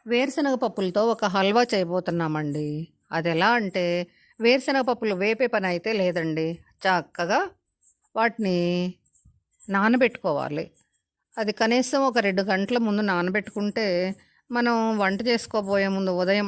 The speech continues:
టిఫిన్ సెక్షన్ అయిన తర్వాత నానబెట్టుకున్నా పర్లేదు, లేదా నైట్ నానబెట్టుకుంటే కాస్త ఎక్కువ కడగాలండి. దీన్ని రెండు గంటలు నానితే చాలు. అయితే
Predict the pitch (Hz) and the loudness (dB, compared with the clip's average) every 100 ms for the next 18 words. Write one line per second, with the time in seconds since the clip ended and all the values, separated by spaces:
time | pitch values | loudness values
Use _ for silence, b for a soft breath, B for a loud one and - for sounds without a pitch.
0 | - - 208 247 254 240 254 214 214 247 | -4 -6 -2 0 0 -2 -2 0 0 -2
1 | 247 233 233 220 220 220 214 226 226 226 | 0 0 0 -2 -2 -4 -6 -6 -4 -4
2 | 233 233 240 269 330 196 202 B B B | -4 -2 -4 -2 -4 -4 -8 B B B
3 | B - 247 247 240 226 208 226 240 269 | B -6 0 2 2 0 0 0 0 0
4 | 247 233 226 - 226 294 320 254 - 277 | 0 0 -2 -2 -2 -2 -2 -4 -4 -8
5 | - 254 220 170 170 165 165 170 247 320 | -2 0 2 0 -2 -2 -4 -4 -6 -8
6 | _ _ - _ 226 208 214 202 185 185 | _ _ -20 _ -10 -4 -2 -2 -2 -4
7 | 190 185 170 156 151 147 202 220 196 196 | -4 -4 -2 -2 -4 -4 -4 -2 -2 -4
8 | 240 - 143 143 165 294 - _ B B | -4 -2 -2 -4 -4 -6 -10 _ B B
9 | B B B _ 240 240 240 | B B B _ -4 -2 0